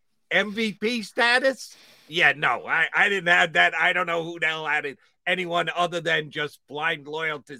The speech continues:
Eagle fans who project their quarterback to be an M V P status player every single year.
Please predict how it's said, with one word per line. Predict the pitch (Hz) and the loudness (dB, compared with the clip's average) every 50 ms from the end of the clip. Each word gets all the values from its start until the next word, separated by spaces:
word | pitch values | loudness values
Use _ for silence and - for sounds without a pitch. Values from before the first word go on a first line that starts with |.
| - | -14
Eagle | 160 175 165 135 151 - - | -14 -14 -8 -8 -10 -8 -4
fans | 147 135 135 127 117 _ _ _ _ _ | -4 -2 -2 -4 -6 _ _ _ _ _
who | - 175 175 | -8 -8 -8
project | - - 160 156 - 156 175 170 - _ | -6 -8 -10 -10 -4 -2 -2 -2 -2 _
their | - 170 151 | -4 -4 -4
quarterback | 160 _ - 165 165 156 151 120 165 151 147 - - | -4 _ -4 -2 -2 -2 -2 -2 -2 -2 -2 -4 -8
to | 160 | -14
be | 139 143 139 147 | -14 -10 -8 -8
an | 147 147 | -6 -6
M | 147 139 | -6 -8
V | 135 143 | -10 -14
P | 135 - 147 151 | -14 -14 -16 -16
status | 123 - - 151 143 143 135 127 _ | -14 -10 -6 -4 -4 -4 -4 -8 _
player | _ - 151 135 127 131 _ - | _ -8 -4 -4 -4 -4 _ -2
every | 196 240 240 202 185 127 - | -4 -4 -2 -4 -10 -10 -8
single | - 139 123 113 107 107 | -10 -10 -10 -10 -12 -12
year. | 110 110 101 85 | -12 -12 -12 -12